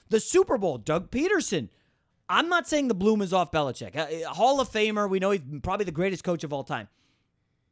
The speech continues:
Maybe he just doesn't have the players that he once had 'cause they are really getting outplayed a lot recently. Even in that opener,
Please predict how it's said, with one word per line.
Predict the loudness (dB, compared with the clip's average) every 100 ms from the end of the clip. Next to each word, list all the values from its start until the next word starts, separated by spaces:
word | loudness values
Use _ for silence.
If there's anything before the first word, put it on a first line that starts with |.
| -10
Maybe | -6 -2 -2
he | -4
just | -6 -8
doesn't | -8 -8
have | -12
the | -14
players | -14 -12 -12 -12
that | -12
he | -14
once | -14 -16
had | -18 -16
'cause | -14 -2
they | 0 2
are | 2
really | 0 -2 -2 -2
getting | -2 -4 -4
outplayed | -4 -4 -6 -6 -4 -2
a |
lot | -4 -4 -6
recently. | -8 -8 -10 -12 -20 _
Even | -8 -6 -6 -4
in |
that | -2 2
opener, | 2 0 -4